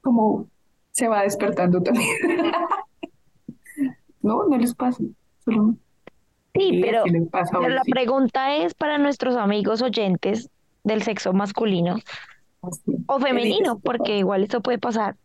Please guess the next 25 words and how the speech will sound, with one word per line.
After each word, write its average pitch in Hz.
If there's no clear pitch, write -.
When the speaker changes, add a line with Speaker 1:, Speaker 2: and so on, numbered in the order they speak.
Speaker 2:
Eh, 220
¿qué, 302
cuál 294
es 285
ese 330
texto -
o -
cuál 220
es 233
esa 240
llamada 214
que 247
diga 226
que, 240
o 226
sea, 208
vamos 247
más 277
por 294
la 311
línea 226
todavía 254
de 202
la 214
insinuación? 262